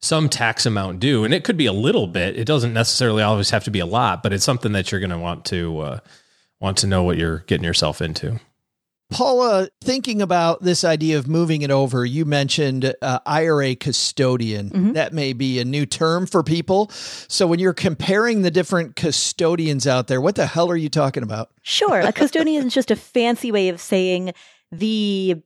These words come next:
Speaker 3: business, the entity, the company that holds your I R A. So think of it this way, imagine that you're, you're at a bar, you're drinking, right? There are all kinds of different glasses available. There's a martini glass, there's a pint glass,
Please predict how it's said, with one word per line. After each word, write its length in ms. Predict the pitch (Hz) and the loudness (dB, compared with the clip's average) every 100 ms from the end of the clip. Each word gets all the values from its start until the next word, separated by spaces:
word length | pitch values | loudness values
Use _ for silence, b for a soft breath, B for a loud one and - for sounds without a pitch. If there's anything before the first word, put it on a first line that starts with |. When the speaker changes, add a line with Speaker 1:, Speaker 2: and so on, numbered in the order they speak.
| - | -2
Speaker 3:
business, 460 | 240 254 262 247 | 0 2 0 0
the 200 | - 196 | -4 0
entity, 480 | 196 214 214 226 220 | 2 0 -2 -6 -4
the 80 | 180 | -4
company 540 | - 196 202 196 190 b b b | -2 -2 -2 -4 -8 b b b
that 300 | 165 185 - | 0 0 0
holds 520 | - 208 202 196 170 | -2 0 0 -2 -2
your 260 | 180 170 - | 0 2 2
I 180 | 151 143 | 0 2
R 140 | 135 | 0
A. 280 | 123 117 123 b b | -2 -4 -8 b b
So 180 | - 269 | -4 -2
think 160 | 320 285 | -2 -2
of 80 | 233 | -2
it 80 | |
this 240 | 156 147 - | -2 -6 -8
way, 280 | 127 123 120 _ _ - | -8 -8 -12 _ _ -2
imagine 360 | 226 262 254 233 | 2 2 2 0
that 100 | 196 | 2
you're, 80 | 180 - | 0 0
you're 180 | 185 | 0
at 80 | 180 | 2
a 40 | 165 | 2
bar, 340 | 135 117 131 - | 0 0 -4 -2
you're 140 | 175 | -2
drinking, 440 | 160 135 - - 135 | 0 0 -2 -10 -4
right? 280 | 151 160 - b b b - | 0 0 -2 b b b 0
There 160 | 262 | 2
are 160 | 247 233 _ | 2 0 _
all 160 | 240 294 | 0 0
kinds 260 | - 277 | 0 0
of 80 | 233 | 0
different 280 | 190 - 175 | 0 -2 -4
glasses 760 | 156 165 156 - 123 120 120 - b | 0 2 2 0 -4 -6 -12 -20 b
available. 540 | 165 160 143 127 123 127 | -2 0 0 0 -2 0
There's 180 | 156 | 0
a 40 | 156 | 2
martini 460 | 147 151 - 240 240 | 0 0 -2 -2 0
glass, 440 | 226 208 208 - | 2 2 0 -2
there's 200 | 175 143 | -2 -2
a 40 | - | -4
pint 360 | - 220 220 | -4 -2 -2
glass, 500 | - 202 190 185 - | 0 0 2 0 -4